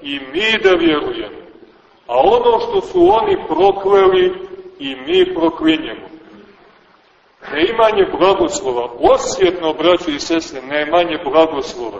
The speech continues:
to se vidi, znate, na licima mnogim nema blagoslova.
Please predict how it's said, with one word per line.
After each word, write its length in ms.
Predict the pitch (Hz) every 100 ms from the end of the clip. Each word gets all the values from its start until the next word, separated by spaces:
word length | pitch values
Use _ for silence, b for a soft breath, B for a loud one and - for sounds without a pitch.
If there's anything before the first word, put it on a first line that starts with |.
| -
to 100 | 165
se 180 | - 330
vidi, 320 | 196 196 180
znate, 320 | - 147 -
na 140 | 135 139
licima 580 | 160 185 - 175 156
mnogim 500 | 143 143 180 170 143 131
nema 380 | 135 175 175 156 143
blagoslova. 720 | 135 135 117 - 113 98